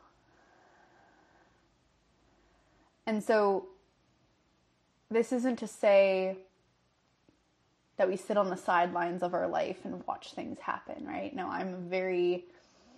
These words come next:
very much an advocate for aligned action and devotion, because guess what? You're not always gonna feel motivated. Mm-mm.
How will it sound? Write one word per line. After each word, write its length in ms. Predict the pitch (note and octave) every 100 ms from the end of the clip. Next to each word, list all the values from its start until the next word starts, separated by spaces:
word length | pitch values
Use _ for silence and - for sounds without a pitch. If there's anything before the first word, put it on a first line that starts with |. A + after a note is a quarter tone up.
| - - - - - _ _ _ _ _ _ A3
very 520 | F#3+ F3+ A#3 B3+ A#3+
much 320 | G3+ F#3+ - - -
an 220 | G3+ F3+ -
advocate 760 | G#3 G#3 F3+ F#3 F#3+ - - - - - -
for 200 | F#3+ F3
aligned 500 | F#3 F#3+ F#3 F3+ F3 -
action 440 | E3+ - - E3+
and 160 | F3 F#3+
devotion, 760 | F3 F#3 D#3+ F#3 - - - G3
because 260 | G3 F#3
guess 260 | G3 F#3+ -
what? 120 | F#3+
You're 120 | F#3
not 160 | F3+ F#3
always 180 | F#3+ F#3+
gonna 180 | F#3+
feel 160 | F#3 F#3+
motivated. 600 | F#3 F3+ G3+ F#3 F#3 F3+ - _ _ _ _ _ _ _ _ _ _ _ _ _ _ _ _ _ A3
Mm-mm. 480 | - A#3 A3+ G#3+